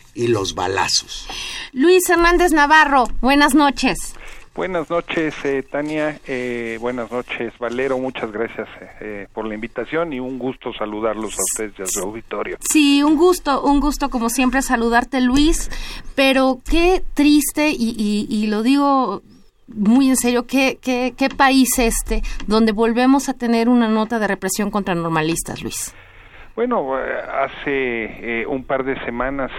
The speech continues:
Speaker 3: eh, eh, en Aguascalientes,
Speaker 2: Así
Speaker 3: un,
Speaker 2: es.
Speaker 3: un poquito más, a los mismos muchachos de Tiripetío,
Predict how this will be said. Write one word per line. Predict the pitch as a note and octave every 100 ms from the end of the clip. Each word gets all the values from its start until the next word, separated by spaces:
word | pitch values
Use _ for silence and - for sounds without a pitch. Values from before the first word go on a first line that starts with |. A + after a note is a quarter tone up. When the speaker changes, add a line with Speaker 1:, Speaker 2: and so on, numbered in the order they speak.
| - -
Speaker 3:
eh, | A2+ G#2+ G#2 G2 - -
eh, | A2+ G2+ G2+
en | - G#2 G2 F#2+
Aguascalientes, | G2+ G2 - G2+ G#2 A2 - - C#3+ - -
Speaker 2:
Así | F3 - F3
Speaker 3:
un, | D#3
Speaker 2:
es. |
Speaker 3:
un | -
poquito | - - - C3
más, | B2+ C3 - - - - - - -
a | - A2
los | A2 G#2+
mismos | B2+ C#3+ D#3 - C#3 A#2+
muchachos | A#2+ - C#3 B2+ - -
de | A2
Tiripetío, | - A#2 A2 - B2 - B2+ A#2+